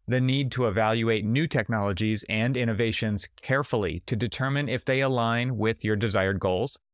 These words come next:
the value of balancing established experience with new advancements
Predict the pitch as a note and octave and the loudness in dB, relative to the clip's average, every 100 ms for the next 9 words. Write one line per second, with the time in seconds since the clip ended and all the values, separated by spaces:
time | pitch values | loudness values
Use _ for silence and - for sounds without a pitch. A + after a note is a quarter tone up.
0 | _ _ _ _ B2+ C3+ C3+ D3 D3 C3+ | _ _ _ _ 0 2 2 2 0 0
1 | A2 B2 B2 A#2+ B2+ A#2+ G#2 - A2 G#2 | 0 0 0 -2 -2 -2 -2 -2 0 2
2 | G#2+ - G2 - A#2+ A#2+ C3+ D#3+ - - | 0 -2 -4 -2 0 2 0 -2 -4 -2
3 | G#2 G2 G2+ G2 D#2+ G#2+ B2 - D3 A2+ | -4 -2 -2 -2 0 -2 -2 -2 -4 -4